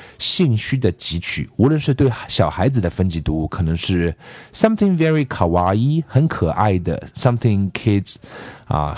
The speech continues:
小孩子非常喜欢的一些话题，像什么 ice cream、fruit salad、playground，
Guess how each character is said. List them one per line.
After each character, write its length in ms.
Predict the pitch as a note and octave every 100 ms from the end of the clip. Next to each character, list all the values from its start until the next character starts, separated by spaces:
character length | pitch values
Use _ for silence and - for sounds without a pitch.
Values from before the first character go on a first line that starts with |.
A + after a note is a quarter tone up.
| -
小 120 | F#2+
孩 120 | G2
子 80 | D3+
非 120 | D#3+
常 160 | F3 F3+
喜 200 | E3+ -
欢 200 | E2 F#2+
的 40 |
一 60 | A2+
些 140 | A2
话 280 | A2+ A#2+ F#2+
题， 140 | F2 F2
像 180 | F#2
什 80 | F2
么 140 | D#2+ -
ice 220 | D3 D3+
cream、 640 | - - C3+ C3 B2+ B2+ B2+ -
fruit 340 | - - C#3 -
salad、 600 | - A#2 A#2 A#2+ A#2 A#2 - - - _
playground， 920 | - C#3+ C#3+ A2+ A2 A2 G#2+ G#2+ A2